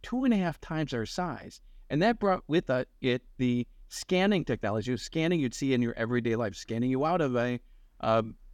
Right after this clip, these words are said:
car rental where they're scanning the barcode, or someone scanning a package when they deliver it to you, or, uh, someone scanning, uh, having you sign on a electronic device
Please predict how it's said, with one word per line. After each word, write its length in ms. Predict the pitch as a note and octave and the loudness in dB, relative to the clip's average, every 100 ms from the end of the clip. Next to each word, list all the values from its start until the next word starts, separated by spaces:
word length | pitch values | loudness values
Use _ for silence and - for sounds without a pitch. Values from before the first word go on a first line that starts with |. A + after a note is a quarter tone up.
| - - | -20 -18
car 300 | - F#3 F#3 | -4 0 2
rental 340 | B2 G2+ F#2+ | 2 2 0
where 140 | E2+ A2 | 0 2
they're 100 | A2 | 0
scanning 400 | - A#2+ A#2 A2+ | -2 0 2 2
the 80 | A2 | 2
barcode, 540 | G#2 A#2+ - F2+ E2+ | 2 2 0 -6 -6
or 220 | A#2+ A#2 - - | -4 -6 -6 -6
someone 240 | - D#3+ | 0 0
scanning 320 | C#3+ F3+ D#3 D3 | 0 2 2 2
a 60 | |
package 380 | - F#3 F#3 C3 | 0 0 0 -2
when 120 | A#2+ | 0
they 100 | A#2 | 0
deliver 540 | A2 C3 B2+ D#3 E3 A#2+ | 0 0 2 2 2 0
it 80 | |
to 120 | - G2 | -2 -8
you, 360 | G2 G#2 - - _ _ | -8 -8 -12 -16 _ _
or, 420 | - C#3 D3+ C#3+ - - - | -2 2 4 2 -2 -14 -8
uh, 260 | A#2+ A#2 B2 | -2 0 0
someone 340 | - D#3+ D3 | 0 0 0
scanning, 480 | B2+ - C#3+ C3+ C3 | -2 -4 -2 0 0
uh, 240 | B2 A#2+ A#2+ | 0 -2 -4
having 300 | C#3 C#3 C#3 | -2 0 2
you 160 | C3 | 2
sign 560 | A#2+ - C#3+ C#3 A#2+ A#2 | 0 -2 -2 0 0 0
on 240 | A2 A2+ | 0 0
a 160 | A2 G#2+ | 0 -2
electronic 500 | A2+ C3 - C#3 A#2+ | 0 -2 0 -2 -2
device 380 | A#2 B2+ A#2+ | -2 0 0